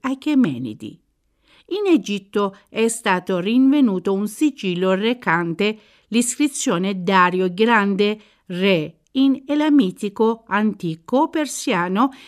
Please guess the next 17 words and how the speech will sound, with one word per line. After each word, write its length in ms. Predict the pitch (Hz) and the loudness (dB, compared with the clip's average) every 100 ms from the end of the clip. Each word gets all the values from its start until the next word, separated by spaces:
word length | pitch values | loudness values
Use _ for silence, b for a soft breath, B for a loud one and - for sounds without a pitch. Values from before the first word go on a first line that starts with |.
| B | B
e 300 | B 269 285 - | B 0 0 -6
babilonese. 1080 | 220 262 302 330 294 190 - - 120 87 _ _ _ _ _ _ | -2 0 2 4 4 2 -4 -10 -10 -12 _ _ _ _ _ _
Su 220 | - 392 | -2 0
di 160 | 381 226 | 4 4
esso 500 | 190 - - 208 - | 4 -4 -4 -4 -2
appare 760 | 240 262 - 180 170 185 190 b b b | -2 -2 0 0 0 -2 -4 b b b
impressa 760 | 277 285 269 226 196 185 196 | 4 4 4 0 0 -2 -2
l'immagine 680 | 190 247 302 214 175 190 202 | 0 2 4 4 0 -2 -2
di 180 | 226 262 | 0 0
Dario, 580 | 196 143 135 139 131 - _ _ _ | -2 -4 -6 -6 -10 -14 _ _ _
su 240 | - 202 | -6 0
un 300 | 185 180 - | 0 -2 -6
carro 640 | - 202 180 170 175 165 b b | 2 2 2 0 -2 -2 b b
trainato 920 | 208 190 196 208 180 165 185 180 - | -2 0 2 2 0 -2 -2 -4 -6
da 220 | 196 233 | -6 -4
due 280 | 208 190 190 | -2 -2 -2
cavalli, 720 | - 285 240 131 127 131 - | -2 -4 -4 -8 -8 -10 -12